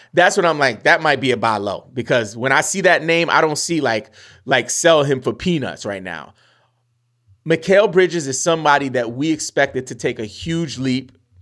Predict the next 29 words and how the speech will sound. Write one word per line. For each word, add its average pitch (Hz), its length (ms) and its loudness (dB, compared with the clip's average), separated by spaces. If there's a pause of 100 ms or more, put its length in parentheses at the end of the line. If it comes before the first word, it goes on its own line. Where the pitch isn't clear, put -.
(920)
He 165 140 -2
has 123 160 -2
not 123 340 0
done 113 200 -2
so. - 340 -14 (480)
At 127 220 2
the - 260 -4
end, 190 440 0 (520)
uh, 135 380 6
when 160 180 2
he 156 80 0
first 196 260 2
got 170 160 4
traded 170 280 0
to 156 80 -2
Brooklyn, 156 400 -2
he 156 180 -12
was 170 240 -2 (100)
cooking, 117 540 -2
right? 139 360 0 (220)
And 135 140 -4
we 160 120 -4
thought 165 260 0
that 131 140 -4
that 160 220 0
would 139 200 -6
be 147 140 -6
the 127 140 -4
permanent 170 720 -2